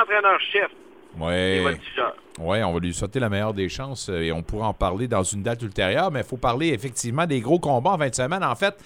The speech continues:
Speaker 2: samedi, il y a deux combats à surveiller. On va commencer avec, euh, Terence Crawford contre David Ana-, euh, oh mon Dieu, Avanesian.
Speaker 1: A-, Avanesian.
Speaker 2: Avanesian, oui, voilà.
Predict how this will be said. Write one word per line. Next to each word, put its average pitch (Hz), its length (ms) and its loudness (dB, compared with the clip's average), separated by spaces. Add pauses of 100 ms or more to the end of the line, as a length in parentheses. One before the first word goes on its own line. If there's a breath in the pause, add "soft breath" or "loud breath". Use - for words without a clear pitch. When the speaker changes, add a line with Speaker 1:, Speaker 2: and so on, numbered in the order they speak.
(220 soft breath)
Speaker 2:
samedi, 147 440 2
il 220 60 2
y 190 40 6
a 147 80 10
deux 151 320 2
combats 156 360 4
à 143 40 6
surveiller. 127 460 2
On 196 80 2
va 156 80 4
commencer 185 400 4
avec, 214 260 2
euh, 165 140 6
Terence 185 400 4
Crawford 190 480 6 (360 loud breath)
contre 165 320 6 (160)
David 208 600 8 (340 soft breath)
Ana-, 202 460 8 (100)
euh, 135 160 8 (240 loud breath)
oh 104 140 0
mon 98 300 0
Dieu, 87 100 -4 (120)
Avanesian. 190 760 6
Speaker 1:
A-, 143 140 6
Avanesian. 214 680 4
Speaker 2:
Avanesian, 160 720 2
oui, 117 120 0
voilà. 85 380 0